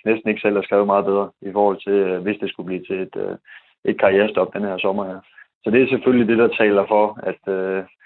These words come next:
at jeg kan med god samvittighed sige, at, øh, at det var sytten gode år i, øh,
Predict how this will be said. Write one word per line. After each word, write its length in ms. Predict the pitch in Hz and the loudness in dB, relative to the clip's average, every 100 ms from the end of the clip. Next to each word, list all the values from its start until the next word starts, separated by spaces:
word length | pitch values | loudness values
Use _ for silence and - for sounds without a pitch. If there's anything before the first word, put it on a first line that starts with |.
| _ _ | _ _
at 160 | - 101 | -4 0
jeg 120 | 104 | 0
kan 380 | 104 95 95 95 | 2 2 2 0
med 80 | 98 | 0
god 180 | 110 113 | 0 0
samvittighed 440 | 107 113 110 98 | 0 0 0 0
sige, 240 | 110 110 | 0 2
at, 120 | 104 - | 0 -2
øh, 280 | 98 95 95 | -4 -4 -4
at 80 | 90 | -2
det 120 | 104 | 0
var 260 | 104 98 95 | 4 4 2
sytten 320 | - 113 107 | -2 -4 -2
gode 200 | 107 104 | 2 4
år 200 | 104 104 | 4 2
i, 120 | 95 92 | 0 -4
øh, 200 | 90 | -4